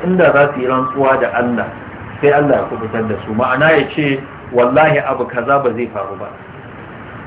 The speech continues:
Duk da yake bai san gaibi ba, sai kuma abin ya zo kuma bai faru ɗin ba, kamar yadda ya faɗa. Ko ya ce, "Wallahi abu kaza sai ya, sai ya, sai abu kaza ya yi kaza." Har Allah sai ya kubutar da shi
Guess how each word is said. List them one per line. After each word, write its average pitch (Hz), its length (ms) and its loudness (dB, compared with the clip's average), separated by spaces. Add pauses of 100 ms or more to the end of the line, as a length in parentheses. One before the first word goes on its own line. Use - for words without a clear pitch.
Duk 202 140 4
da 415 60 6
yake 330 180 6
bai 139 220 0
san 147 160 2
gaibi 151 300 4
ba, 117 160 -2
sai 151 100 -2
kuma 175 320 -2
abin 165 220 -4
ya 135 280 -2
zo 175 140 2
kuma 190 240 0
bai 165 160 4
faru 123 260 2
ɗin 127 160 0
ba, 110 140 2
kamar 131 220 0
yadda 160 200 0
ya 113 80 -2
faɗa. 101 260 -6 (580)
Ko 165 100 6
ya 160 100 6
ce, 160 100 4
"Wallahi 147 460 4
abu 135 280 0
kaza 135 400 0
sai 147 120 -2
ya, 147 320 2
sai 156 80 -4
ya, 151 280 2
sai 156 80 0
abu 131 220 -2
kaza 110 240 -6
ya 113 180 -2
yi 113 120 -6
kaza." 101 220 -10 (800)
Har 156 140 4 (100)
Allah 160 180 2
sai 147 80 -2
ya 147 80 2
kubutar 151 440 2
da 127 80 2
shi 107 120 -6